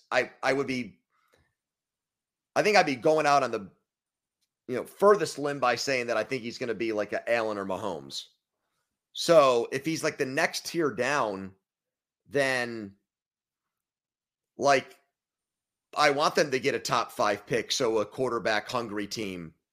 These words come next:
wants to mortgage their future for that pick.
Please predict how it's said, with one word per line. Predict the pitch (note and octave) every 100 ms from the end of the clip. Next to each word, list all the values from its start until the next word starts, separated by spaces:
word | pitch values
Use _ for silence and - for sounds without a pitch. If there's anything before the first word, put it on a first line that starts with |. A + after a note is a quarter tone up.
| _ _ _ _ _ -
wants | C3 C3+ -
to | B2
mortgage | A2+ A#2 A2+ A2+
their | - G#2+
future | - A2 G2+ G#2 E2+ - _ _ _ _ _ _ _ _ _ _ _ -
for | C3+
that | A#2 G#2+ -
pick. | F#2+ E2 - -